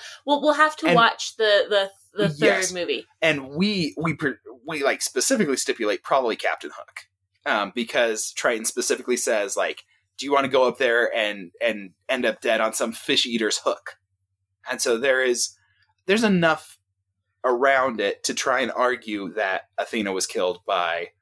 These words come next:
Speaker 2: Captain Hook. And there, there's, like, there's Peter Pan content that seems to indicate that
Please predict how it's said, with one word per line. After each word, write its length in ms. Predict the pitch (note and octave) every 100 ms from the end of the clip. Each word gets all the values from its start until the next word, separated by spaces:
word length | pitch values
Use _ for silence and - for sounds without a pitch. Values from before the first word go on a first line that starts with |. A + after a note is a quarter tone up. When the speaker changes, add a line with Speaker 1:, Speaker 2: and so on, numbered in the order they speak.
| _ _
Speaker 2:
Captain 280 | - A2+ A2+
Hook. 220 | - G2 -
And 160 | D#3
there, 200 | E3 D#3 C3+ D3
there's, 200 | D#3+ C#3+
like, 220 | C3 F#2+ -
there's 180 | C3
Peter 240 | - F3 D3
Pan 220 | C3+ G#2+
content 440 | - G2+ - G2+ -
that 120 | F#2+
seems 180 | G2 F#2
to 120 | D#2+
indicate 460 | G2 F#2 F#2+ F2+ -
that 240 | F#2+ E2